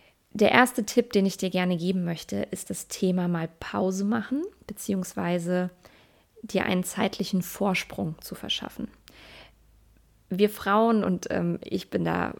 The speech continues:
eine absolute Vorreiterin, es fällt uns sehr, sehr schwer, einfach mal Stille und Gesprächspausen auszusitzen.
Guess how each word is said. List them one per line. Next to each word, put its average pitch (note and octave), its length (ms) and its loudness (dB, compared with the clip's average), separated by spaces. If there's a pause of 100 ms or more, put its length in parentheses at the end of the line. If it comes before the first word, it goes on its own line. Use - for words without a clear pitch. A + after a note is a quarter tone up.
(140)
eine - 360 -2
absolute F3+ 440 -2
Vorreiterin, G3+ 1000 0 (1400)
es G#3 140 -8
fällt A3 220 2
uns G#3 260 0
sehr, G#3 300 6
sehr F3 160 0
schwer, F3 640 0
einfach F#3 520 -2
mal E3 520 -2 (400)
Stille C4 680 2 (1000)
und F#3+ 160 -2
Gesprächspausen G3+ 1120 -2 (540)
auszusitzen. - 920 -6